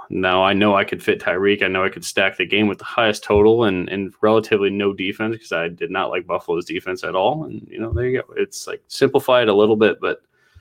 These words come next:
just find some strategy there to, to not get beat by some bullshit one fifty lineups of some guy that doesn't even know who Cole Beasley is, but it's like, "Yeah, yeah, throw him in there." And the optimizer, you know, rant over, but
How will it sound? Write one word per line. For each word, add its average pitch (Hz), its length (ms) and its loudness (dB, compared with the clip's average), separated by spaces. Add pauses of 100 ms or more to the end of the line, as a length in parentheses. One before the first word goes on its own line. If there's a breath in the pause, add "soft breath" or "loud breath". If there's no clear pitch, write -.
(500)
just - 220 -20
find 107 280 4
some 104 460 2 (260 loud breath)
strategy 90 640 2
there 87 220 2
to, 80 260 -4 (680)
to - 120 -6
not 104 180 2
get 87 240 0
beat 92 260 -2
by 92 140 2
some 92 220 -4
bullshit 90 520 0
one 90 200 -2
fifty 92 320 -4
lineups 85 460 -4
of 87 180 -4
some 98 180 -4
guy 90 180 2
that 87 140 0
doesn't 95 220 -2
even 92 100 -2
know 92 140 -2
who 92 100 -2
Cole 85 220 -4
Beasley 87 340 -2
is, 85 140 -2
but 95 140 -8
it's - 60 -12
like, 90 120 -6
"Yeah, 101 200 0
yeah, 87 160 -8
throw 92 260 -8
him - 40 -16
in 87 80 -12
there." - 220 -14 (160 loud breath)
And - 80 -10
the - 60 -6
optimizer, 85 540 -4
you 92 60 -6
know, 85 140 -8 (680)
rant 143 360 4
over, 113 480 4 (920)
but 85 320 2